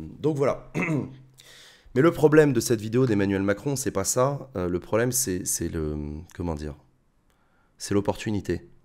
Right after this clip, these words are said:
Il y a un problème d'opportunité dans cette vidéo,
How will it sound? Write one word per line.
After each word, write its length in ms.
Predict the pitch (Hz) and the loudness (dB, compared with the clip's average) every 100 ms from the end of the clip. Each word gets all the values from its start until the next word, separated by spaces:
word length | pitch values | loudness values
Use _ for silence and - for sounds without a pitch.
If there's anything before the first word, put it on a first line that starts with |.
| _ _ _ _ _ _ _ _ _ - | _ _ _ _ _ _ _ _ _ -2
Il 80 | |
y 20 | 104 | 0
a 60 | |
un 60 | 110 | 2
problème 260 | - 107 | 2 2
d'opportunité 540 | 104 90 87 101 90 98 | 2 0 -2 -4 -4 -2
dans 100 | 90 | -4
cette 200 | - 82 | -6 -6
vidéo, 360 | 85 82 80 | -6 -6 -8